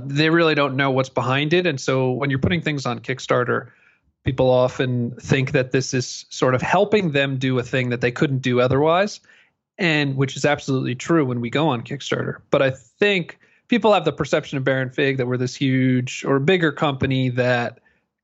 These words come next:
could afford certain things, where it, it's oftentimes, you know, to, to, when we introduce the bags, that could have bankrupted us if we were wrong, because it was so much money to produce those bags,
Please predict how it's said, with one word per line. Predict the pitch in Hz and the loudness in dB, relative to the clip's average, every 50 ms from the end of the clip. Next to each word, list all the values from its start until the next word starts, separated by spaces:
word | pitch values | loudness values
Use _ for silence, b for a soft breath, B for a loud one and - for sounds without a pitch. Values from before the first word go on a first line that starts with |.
| _ _ _ | _ _ _
could | - - - - 165 165 156 143 | -6 -2 2 4 4 4 4 2
afford | 131 131 - - 151 143 143 139 143 139 135 135 | 0 0 0 -2 -2 0 0 2 2 2 0 0
certain | - - 143 139 143 147 131 | -2 -2 -2 -2 -2 -4 -4
things, | 131 156 143 143 139 143 143 135 - | -2 -2 -2 0 -2 -2 -4 -6 -6
where | - 151 156 165 160 160 147 - | -2 0 2 4 4 2 2 2
it, | 151 170 175 175 - _ _ - | 0 0 0 -2 -4 _ _ 0
it's | 208 175 - 202 | 0 0 2 2
oftentimes, | 180 175 - 196 165 - 185 180 175 175 165 - - b b b b b b _ | 2 2 0 -2 0 0 0 0 0 -2 -4 -6 -10 b b b b b b _
you | - | -2
know, | 160 165 175 | 0 0 0
to, | 175 - - 175 | -2 -2 -2 -4
to, | 165 - - - - 156 147 147 143 139 139 139 135 | -4 -4 -6 -4 -2 0 0 2 2 2 2 0 0
when | 139 139 | 0 0
we | 143 151 151 | 2 0 0
introduce | 151 - 151 147 147 135 - | 0 -2 -2 -2 -2 -2 -2
the | - 139 | -2 0
bags, | 160 190 208 190 160 143 139 131 - - - _ _ _ _ _ _ _ _ _ _ _ _ _ _ _ - | 2 2 2 2 2 0 0 -4 -8 -16 -18 _ _ _ _ _ _ _ _ _ _ _ _ _ _ _ -4
that | 147 151 165 175 202 196 | 0 2 2 2 2 0
could | - 190 | 0 0
have | 160 160 156 147 143 | 0 0 0 -2 -2
bankrupted | 135 190 220 254 220 - 143 131 127 - - 135 123 | 0 0 0 0 -2 -2 -4 -4 -4 -4 -4 -4 -2
us | 127 120 131 - - - - | -2 -2 -4 -6 -10 -8 -4
if | 180 165 151 - - | -4 -4 -2 -2 -2
we | 143 143 143 143 143 143 | 0 2 2 2 2 2
were | 139 143 147 | 2 2 2
wrong, | 143 147 160 180 160 127 117 113 | 4 4 4 4 2 2 -2 -6
because | 135 135 135 143 135 143 | -10 -8 -6 -4 -4 -2
it | 143 143 147 | -2 -2 -2
was | 156 156 143 - | -4 -4 -4 -6
so | - - - 143 143 143 143 | -6 -2 0 0 0 0 0
much | 139 139 135 - - | -2 -4 -4 -4 -2
money | 143 139 135 131 131 | -2 0 0 0 -2
to | 127 - 127 | -4 -6 -8
produce | - 143 131 147 135 127 123 - - | -8 -4 -2 0 0 0 0 -2 -2
those | - 123 117 117 - - | 0 0 0 0 0 0
bags, | - 151 135 117 - - - - - - | 0 0 2 0 0 -2 -6 -14 -16 -18